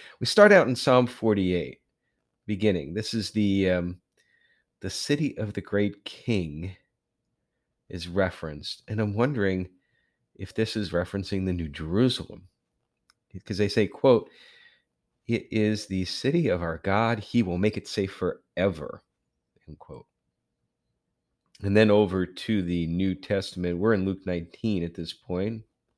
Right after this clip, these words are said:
verse eleven. The crowd thought that the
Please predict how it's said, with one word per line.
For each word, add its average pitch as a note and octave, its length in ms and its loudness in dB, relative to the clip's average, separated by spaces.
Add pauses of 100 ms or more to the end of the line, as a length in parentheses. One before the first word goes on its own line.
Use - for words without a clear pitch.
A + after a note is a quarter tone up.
(160)
verse - 260 -14
eleven. F2+ 380 0 (1700)
The D3 100 6
crowd G#3+ 400 8
thought E3 440 4
that C#3 220 -2
the A2+ 360 2